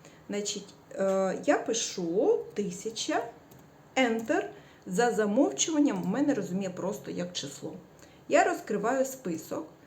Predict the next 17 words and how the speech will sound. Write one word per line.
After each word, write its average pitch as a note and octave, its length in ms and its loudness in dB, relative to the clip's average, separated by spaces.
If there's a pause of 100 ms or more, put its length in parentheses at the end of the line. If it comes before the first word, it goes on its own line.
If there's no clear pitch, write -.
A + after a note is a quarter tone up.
(360)
і A3 120 2
ось F#3 200 0
тут C4+ 340 -4 (200)
грошовий G#3 640 0
формат G#3 580 -4
вибираю. B3+ 640 2 (440)
І G#3 280 -2 (180)
тепер C#4+ 520 -2
Excel F3 400 -6
розуміє, A3+ 500 -4
що - 220 -10
це A#3+ 320 -8
тисяча C4 600 -6 (200)
гривень. F3 560 -6 (480)
Ось G#3 440 -2 (200)
позначається A#3+ 960 -4 (1300)
гривня B3+ 680 0